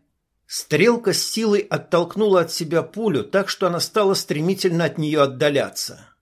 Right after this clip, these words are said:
Да, получилось. Скорость той, выпущенной пули из винтовки Стрелки,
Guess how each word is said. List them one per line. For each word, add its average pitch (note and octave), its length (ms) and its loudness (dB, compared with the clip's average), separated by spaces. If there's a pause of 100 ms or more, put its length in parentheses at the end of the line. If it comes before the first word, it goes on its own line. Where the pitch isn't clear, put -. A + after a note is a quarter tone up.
(220)
Да, A#2 560 -4 (220)
получилось. E3 840 0 (400)
Скорость - 880 0
той, D3+ 280 4
выпущенной D3+ 680 -2
пули D#3 280 0
из C3+ 180 2
винтовки C#3+ 560 0
Стрелки, E3+ 680 -2